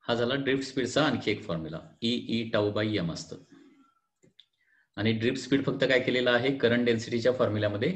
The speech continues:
place केलेला आहे आणि place केल्यानंतर आपल्याला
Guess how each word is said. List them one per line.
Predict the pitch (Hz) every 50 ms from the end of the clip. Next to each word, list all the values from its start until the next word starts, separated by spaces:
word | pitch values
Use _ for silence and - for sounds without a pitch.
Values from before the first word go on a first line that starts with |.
| - - - - - _ _ _ _ _ _ _
place | - 175 165 - -
केलेला | 139 135 131 117 117
आहे | 113 110 110 - - - - - - -
आणि | 117 117
place | - - 127 139 135 -
केल्यानंतर | - 131 135 135 131 139
आपल्याला | 135 120 - 120 123 120 123 151